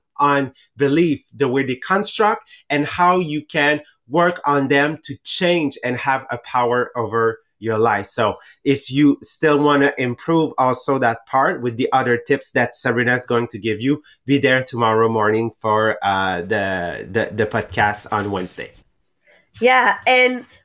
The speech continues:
Speaker 2: what he said, it's all those obstacles that people are, uh, giving them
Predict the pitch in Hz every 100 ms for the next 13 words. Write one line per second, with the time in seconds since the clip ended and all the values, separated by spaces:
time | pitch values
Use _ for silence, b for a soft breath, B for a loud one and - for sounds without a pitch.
0 | - 254 294 302 254 240 - 320 285 226
1 | - _ _ - 175 _ 247 294 330 330
2 | 254 294 302 240 - 247 262 - - 339
3 | 427 523 494 381 202 247 254 _ 302 269
4 | - 269 277 277 - 226 226 233 233 233
5 | - - 185 190 185 262 220 240 190 240
6 | 233 233